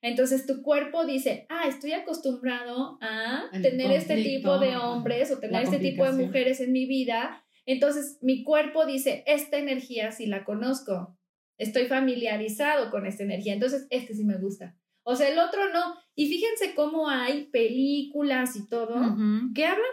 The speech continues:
Speaker 1: justamente de eso,
Speaker 3: Ujú.
Speaker 1: ¿no? Y que hay una serie en Netflix, ¿no? Que se llama Las cosas que requieren ser limpiadas o algo
Speaker 2: Ah,
Speaker 1: así.
Speaker 2: ajá.
Speaker 3: Las cosas
Speaker 1: Ajá.
Speaker 3: por limpiar
Speaker 1: Las
Speaker 3: o algo
Speaker 1: cosas
Speaker 3: así.
Speaker 1: por limpiar o algo así.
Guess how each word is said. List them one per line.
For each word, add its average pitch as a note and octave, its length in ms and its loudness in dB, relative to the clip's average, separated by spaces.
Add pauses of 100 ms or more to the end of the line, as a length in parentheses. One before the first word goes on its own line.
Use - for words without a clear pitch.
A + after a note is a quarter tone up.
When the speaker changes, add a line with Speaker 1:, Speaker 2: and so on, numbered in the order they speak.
Speaker 1:
justamente E4 600 -4
de D4 160 0
eso, C4+ 320 -6
Speaker 3:
Ujú. A3 440 0
Speaker 1:
¿no? B3 460 -2 (220)
Y C#4 160 0
que C#4 440 2 (400)
hay D4 200 0
una D#4+ 260 -2
serie D#4 360 0
en D4 80 0
Netflix, C4 440 -6
¿no? A3+ 220 -6
Que - 60 -12
se C4 100 -4
llama B3 180 -2
Las G#3+ 200 -4
cosas B3+ 440 -4
que F#3+ 680 -4 (160)
requieren A3+ 360 0
ser A#3+ 140 -2
limpiadas G#3+ 760 -4
o F3+ 280 -4
algo A#3 320 2
Speaker 2:
Ah, C4+ 60 4
Speaker 1:
así. C4 220 -2
Speaker 2:
ajá. B3 140 2
Speaker 3:
Las G#3+ 180 0
cosas A#3+ 340 2
Speaker 1:
Ajá. - 80 -4
Speaker 3:
por A3+ 120 -2
limpiar E3+ 380 -2
Speaker 1:
Las C4 120 4
Speaker 3:
o - 40 -4
algo C#4+ 100 0
Speaker 1:
cosas D4+ 180 2
Speaker 3:
así. - 60 -12
Speaker 1:
por A#3 180 2
limpiar A3 400 0
o A#3 40 0
algo A3+ 160 -2
así. A3 380 -8